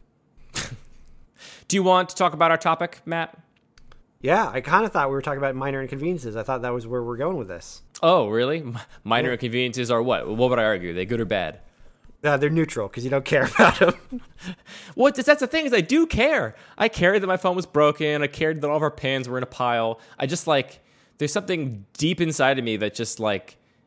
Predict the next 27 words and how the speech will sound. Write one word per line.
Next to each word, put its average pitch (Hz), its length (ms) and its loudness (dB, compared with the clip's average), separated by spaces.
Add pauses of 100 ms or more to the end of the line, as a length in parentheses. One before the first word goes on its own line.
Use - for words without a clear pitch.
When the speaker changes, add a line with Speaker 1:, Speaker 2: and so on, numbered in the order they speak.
Speaker 1:
is 120 120 -6
programmed 120 640 -2
to 113 80 -10
tolerate 110 720 -2
it. - 260 -6 (600)
And 107 300 -6 (460)
I 120 120 0
think 143 280 -4
kind 117 240 -2
of 113 80 -4
has 104 240 -2
this 104 140 -8
profound 104 560 -4
feeling 98 300 -4
that, 95 80 -8
like, 104 180 -4
it 170 200 -6
couldn't 104 220 -4
really 87 180 -6
be 82 140 -8
that 73 160 -6
much - 180 -14
better 80 320 -8
on 90 120 -8
the 87 60 -8
other 82 120 -8
side. 90 400 -4